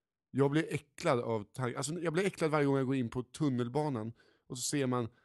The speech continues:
att nittiofem procent av alla som är på tunnelbanan bara sitter och stirrar ner i en telefon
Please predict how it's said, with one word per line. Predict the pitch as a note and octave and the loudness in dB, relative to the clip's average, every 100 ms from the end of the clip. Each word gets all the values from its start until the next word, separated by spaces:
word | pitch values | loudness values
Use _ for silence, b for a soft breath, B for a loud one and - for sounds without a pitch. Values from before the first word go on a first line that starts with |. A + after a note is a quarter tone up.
| _ | _
att | - B2+ - | -6 -6 -4
nittiofem | C#3 C3 C#3+ E3 D3+ | -6 -4 -2 0 -2
procent | C#3+ C#3+ A#2+ | -4 -4 -4
av | B2+ | -4
alla | A2+ | -4
som | A2 A#2+ | -4 -6
är | D3+ C#3 | -4 -4
på | |
tunnelbanan | A2 A2 A2 G#2 G2+ _ _ | -2 -4 -4 -6 -8 _ _
bara | - | -12
sitter | A#2+ B2 | -8 -6
och | A2 | -4
stirrar | B2+ A#2+ | -4 -4
ner | A#2 | -4
i | |
en | A2 | -6
telefon | A2 A2 C#3 A2 G#2 | -8 -8 -4 -4 -4